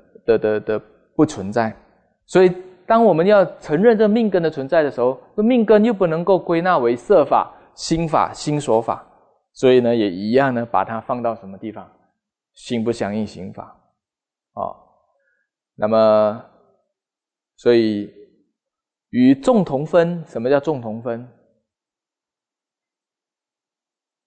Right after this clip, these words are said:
众同分指的就是同类，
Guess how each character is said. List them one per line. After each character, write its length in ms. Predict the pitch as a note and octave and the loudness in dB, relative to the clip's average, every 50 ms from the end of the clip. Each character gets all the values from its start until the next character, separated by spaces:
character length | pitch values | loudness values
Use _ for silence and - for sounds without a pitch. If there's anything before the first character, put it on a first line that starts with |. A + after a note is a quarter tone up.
| _ _ _ _ _ _ _ _ _ _ _ _ _ - | _ _ _ _ _ _ _ _ _ _ _ _ _ -2
众 160 | - E3+ D#3 | 0 0 2
同 180 | C3+ B2 B2+ | 2 0 0
分 160 | B2 D3 C#3 C3 | 0 0 -2 -2
指 160 | - - G#2+ | -4 -6 -4
的 140 | G2 G#2+ G#2 | -4 -4 -2
就 120 | - A#2+ | -4 -6
是 180 | A#2 - A#2+ G#2+ | -6 -4 -6 -6
同 380 | - - - - G#2 G#2 A2 B2 | -6 -8 -10 -10 -8 -4 0 0
类， 260 | B2+ A#2+ A2+ A2+ | 0 0 0 -4